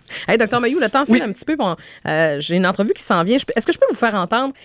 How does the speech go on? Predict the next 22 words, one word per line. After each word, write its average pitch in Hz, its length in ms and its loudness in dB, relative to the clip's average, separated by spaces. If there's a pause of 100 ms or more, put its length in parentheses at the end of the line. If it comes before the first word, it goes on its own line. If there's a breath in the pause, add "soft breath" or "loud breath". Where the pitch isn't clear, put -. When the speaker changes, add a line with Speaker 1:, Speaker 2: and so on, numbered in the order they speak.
(140)
Speaker 1:
un 185 160 0
extrait 254 400 0
du 196 140 -4
docteur 220 340 2
Jean-François 247 640 0
de 240 80 4
la 160 100 2
Sablonnière, 175 600 0
de 165 100 0
la 156 100 2
Sablonnière, 185 600 0 (220 loud breath)
qui - 120 0
est 175 40 2
chef 269 240 2
du 170 80 -4
service 208 360 0
de 185 100 0
psychiatrie - 680 -2 (320 soft breath)
au 180 140 2
cius - 420 -4 (160)
du 156 160 -6
Bas-Saint-Laurent ? 196 560 0